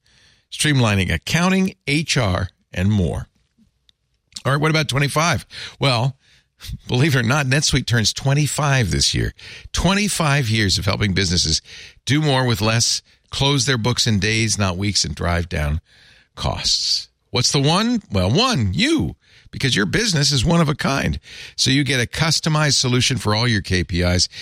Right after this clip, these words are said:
in one efficient system with one single source of truth. Manage risk, get reliable forecasts, improve margins, everything you need to grow all in one place.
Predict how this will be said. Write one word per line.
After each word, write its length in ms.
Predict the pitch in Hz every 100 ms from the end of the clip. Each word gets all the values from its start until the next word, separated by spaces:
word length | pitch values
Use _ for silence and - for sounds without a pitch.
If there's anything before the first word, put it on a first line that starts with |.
| - -
in 220 | 90 90
one 220 | 110 120
efficient 500 | 107 90 123 - 104
system 320 | - 107 - 92
with 120 | 80
one 380 | 78 95 95 95 - - - -
single 600 | - - 117 107 101 101
source 520 | - - 78 80 -
of 160 | -
truth. 500 | - 76 57 - - - _ _ _ _ _ _
Manage 320 | - 101 92
risk, 440 | 98 110 - - - -
get 120 | 90
reliable 480 | 87 98 110 110 104
forecasts, 720 | - 107 - 101 101 - - - - -
improve 480 | 107 101 - 156 123
margins, 560 | 127 127 117 117 107 - - - _
everything 720 | 170 156 160 151 - 139 135
you 120 | 113
need 240 | 107 127 117
to 100 | 110
grow 340 | 113 110 113
all 420 | 113 113 127 151 -
in 500 | 120 101 113 101 101
one 480 | 147 95 80 98 117 _ _ _ _
place. 460 | - 90 - -